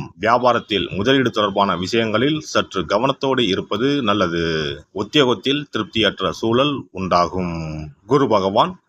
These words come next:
ரோகிணி நட்சத்திரத்தில் சஞ்சரிக்கும் போது கணவன் மனைவிக்கிடையே கருத்து வேறுபாடுகள் ஏற்படலாம். பண விஷயத்தில்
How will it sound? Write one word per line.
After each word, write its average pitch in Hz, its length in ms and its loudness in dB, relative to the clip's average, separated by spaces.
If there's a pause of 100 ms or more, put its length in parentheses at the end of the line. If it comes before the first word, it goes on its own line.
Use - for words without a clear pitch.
ரோகிணி 190 560 4
நட்சத்திரத்தில் 107 760 -2
சஞ்சரிக்கும் 98 640 -2
போது 92 260 0 (220)
கணவன் 190 520 0
மனைவிக்கிடையே 110 800 0
கருத்து 143 400 -2
வேறுபாடுகள் 110 720 0
ஏற்படலாம். 80 760 2 (180)
பண 110 280 2
விஷயத்தில் 107 580 0